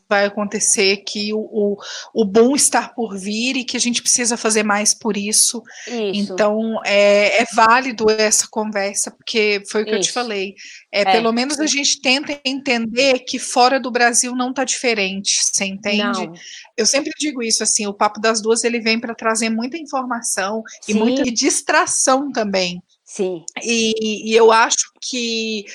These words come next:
Speaker 1: se a pessoa puder realmente ouvir esse episódio e começar a trabalhar isso, né, essa questão de se solidarizar, de poder fazer esse isolamento, de se preocupar com
Speaker 2: Isso.
Speaker 1: si,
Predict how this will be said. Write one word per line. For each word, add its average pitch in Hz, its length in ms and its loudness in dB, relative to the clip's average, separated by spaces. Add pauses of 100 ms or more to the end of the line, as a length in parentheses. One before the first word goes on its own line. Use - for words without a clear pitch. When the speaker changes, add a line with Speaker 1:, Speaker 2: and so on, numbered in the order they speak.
(160)
Speaker 1:
se - 180 -2
a 226 40 -2
pessoa 240 400 0
puder 220 320 0
realmente 214 540 -4
ouvir 208 280 -2
esse 285 200 -2
episódio 190 800 2 (260)
e 214 100 -8
começar 226 760 2
a 220 60 0
trabalhar 240 720 2
isso, 254 400 -4
né, 220 160 0
essa 247 220 -2
questão 240 440 -6
de 240 100 -6
se - 200 -4
solidarizar, 220 960 0 (340)
de 214 140 0
poder 233 840 4 (120)
fazer 254 400 0
esse - 180 -2
isolamento, 247 760 -4
de 214 140 -2
se - 180 -2
preocupar 240 460 2
com 285 160 -2
Speaker 2:
Isso. - 20 0
Speaker 1:
si, 277 460 0